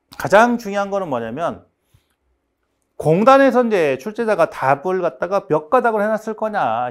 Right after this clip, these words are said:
이거예요. 이제 거기에 맞춰가지고 답을 작성해야 됩니다. 자, 그러다 보니까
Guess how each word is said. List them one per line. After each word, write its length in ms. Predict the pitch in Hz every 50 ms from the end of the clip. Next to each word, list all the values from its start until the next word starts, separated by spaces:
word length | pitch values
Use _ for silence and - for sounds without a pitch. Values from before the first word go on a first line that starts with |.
| 110
이거예요. 640 | 113 147 - 233 233 220 160 127 107 98 107 127 131 123
이제 180 | 123 117 - _ _ _ _ _
거기에 480 | - 147 156 180 185 - 240 262 254 240
맞춰가지고 880 | - 131 110 113 - - - 214 233 226 220 214 196 - 185 175 185 -
답을 300 | - 127 117 117 151 156
작성해야 600 | - - 110 - - 135 120 120 160 208 226 233
됩니다. 640 | 220 202 165 139 120 101 - 92 90 92 104 117 _ _ _ _ _ _ _ _
자, 220 | - 117 - -
그러다 460 | - 175 185 240 240 220 226 208 - -
보니까 840 | 151 139 135 127 120 113 - 147 175 180 170 147 117 92 - -